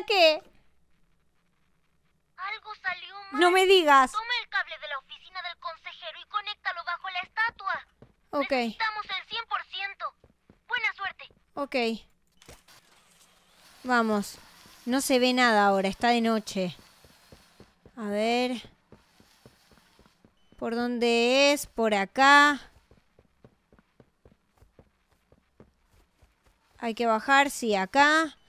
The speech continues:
Speaker 1: Y tenemos que ponerlo en el que es la oficina del consejero. Scu-. Este ya no está acá. El de Home Sweet Home. No sé por qué.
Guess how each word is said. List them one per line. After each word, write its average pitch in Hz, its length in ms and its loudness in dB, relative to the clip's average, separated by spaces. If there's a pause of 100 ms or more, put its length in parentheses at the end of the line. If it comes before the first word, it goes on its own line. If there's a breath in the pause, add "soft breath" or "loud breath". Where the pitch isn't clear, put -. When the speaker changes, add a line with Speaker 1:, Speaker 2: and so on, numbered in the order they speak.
(280 soft breath)
Speaker 1:
Y 247 80 -16
tenemos 240 380 -4
que - 120 -6
ponerlo 254 380 -4
en 262 140 -6
el 277 240 -6
que 269 500 0
es 247 80 -2
la 277 180 0 (120)
oficina 247 540 -6
del 233 100 -6
consejero. 208 800 -6 (920)
Scu-. 302 680 -6 (2250)
Este 262 340 -6
ya 285 140 -4
no 294 100 -2
está 240 360 0
acá. 170 480 -8 (640)
El 208 160 -4
de 202 220 -2
Home 202 180 -4
Sweet 190 320 -6
Home. 175 240 -8 (1200)
No 220 120 -4
sé 240 120 -2
por 202 180 -4
qué. 262 280 -2